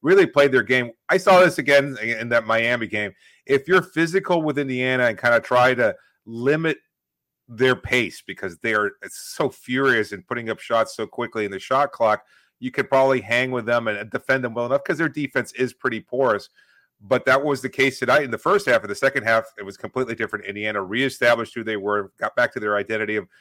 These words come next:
fast-paced scoring offense, and they just absolutely blew Boston out of the water in the second half. It was an unbelievable performance.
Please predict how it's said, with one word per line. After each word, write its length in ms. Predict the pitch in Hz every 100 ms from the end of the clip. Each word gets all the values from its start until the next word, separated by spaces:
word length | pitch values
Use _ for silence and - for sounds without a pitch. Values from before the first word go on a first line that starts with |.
| _ _
fast-paced 460 | 120 117 - 110 101
scoring 360 | - 113 110
offense, 500 | 104 107 110 98 95 - _ -
and 80 |
they 60 | 127
just 160 | 110 -
absolutely 420 | 123 117 123 110 101
blew 240 | 98 104
Boston 460 | 87 95 101 98 90
out 120 | 90
of 60 | 87
the 60 |
water 400 | 87 92 98 92
in 100 | 90
the 60 | 90
second 300 | - 92 90
half. 200 | 87 85
It 20 |
was 160 | 90 87
an 100 | 95
unbelievable 520 | 98 92 95 87 82
performance. 460 | _ 95 90 85 _